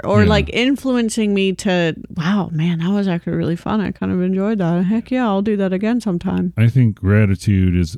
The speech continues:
Speaker 2: something that should be also a thinking exercise. <laughs>
Speaker 1: Yeah,
Speaker 2: Like you said,
Speaker 1: I
Speaker 2: with
Speaker 1: think
Speaker 2: your,
Speaker 1: so.
Speaker 2: with your book is, is
Speaker 1: Yeah.
Speaker 2: you're with your gratitude
Speaker 1: With my journal.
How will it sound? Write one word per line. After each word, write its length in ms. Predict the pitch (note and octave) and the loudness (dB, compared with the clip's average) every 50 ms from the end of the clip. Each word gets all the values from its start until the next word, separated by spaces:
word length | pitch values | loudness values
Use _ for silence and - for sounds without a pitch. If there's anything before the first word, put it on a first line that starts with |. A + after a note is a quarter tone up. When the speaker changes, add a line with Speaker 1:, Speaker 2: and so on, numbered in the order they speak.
| - - | -12 -12
Speaker 2:
something 420 | A#2+ - A#2+ A2+ F#2 - G#2+ F#2+ F2+ | -6 -2 0 0 2 2 2 2 2
that 120 | F2 E2 | 2 0
should 180 | - - F#2+ E2+ | -2 -2 -2 0
be 420 | F2+ F2+ F2 E2+ E2+ E2 D#2+ D#2+ _ - | 2 2 2 2 2 2 0 -2 _ 0
also 320 | F#2 F#2+ F2+ - G#2 F#2 | 0 0 2 2 2 2
a 80 | E2 D#2 | 2 0
thinking 580 | - - - - G#2 F#2 - G#2 G2 F#2 F2 F2 | -2 -4 -2 0 0 0 2 0 2 2 2 2
exercise. 960 | F2+ F2 - - G2 F2+ - - G2+ F2 E2+ E2 E2 E2 E2 D#2+ - - - | 0 -2 -2 -2 -2 0 0 0 0 0 -2 -2 -2 -2 0 0 0 0 -2
<laughs> 60 | _ - - - - - - | _ -12 -20 -20 -16 -8 -4
Speaker 1:
Yeah, 440 | - F3+ F#3 F#3 F3+ F3 E3 E3 D#3+ | -2 0 2 2 4 4 4 4 6
Speaker 2:
Like 100 | E3 E3 | 4 4
you 140 | D#3+ E3 F#3+ | 6 6 6
said, 140 | F#3 D#3+ C#3 - | 6 4 4 4
Speaker 1:
I 100 | - B2 | 4 4
Speaker 2:
with 80 | A#2+ | 4
Speaker 1:
think 100 | - - B2+ | 4 4 4
Speaker 2:
your, 60 | B2 | 4
Speaker 1:
so. 120 | B2 B2 B2 A#2+ | 4 4 4 4
Speaker 2:
with 80 | - F3+ | 6 4
your 80 | C#3 | 4
book 440 | - - D#3+ D#3+ A#2+ F#2 F#2 - - - | 4 4 4 4 4 4 0 -2 -2 0
is, 360 | A#2+ G#2 G2 G2+ G2 F#2+ G2+ | 2 4 4 4 2 0 -2
is 80 | G2 | 0
Speaker 1:
Yeah. 380 | - A2+ G2 F#2+ G2+ - - A#2 | 2 4 4 4 4 4 4 4
Speaker 2:
you're 140 | A2+ G#2+ G2+ | 6 6 6
with 260 | F#2 G2 F#2+ F2 - | 4 2 2 0 0
your 140 | - G2+ F#2+ | 0 0 0
gratitude 680 | E2 - G2 G2 G2+ G2+ F#2+ - - G#2+ F#2+ F2+ E2 - - | 2 2 2 4 4 2 0 0 0 2 2 0 -2 -2 -2
Speaker 1:
With 240 | F#3+ F#3 F#3 F3+ - | -2 0 0 0 0
my 100 | F3+ F3 | -2 -2
journal. 520 | E3 - F3 E3+ E3+ E3 E3 E3 E3+ E3+ | 0 0 -2 0 0 0 0 0 0 -2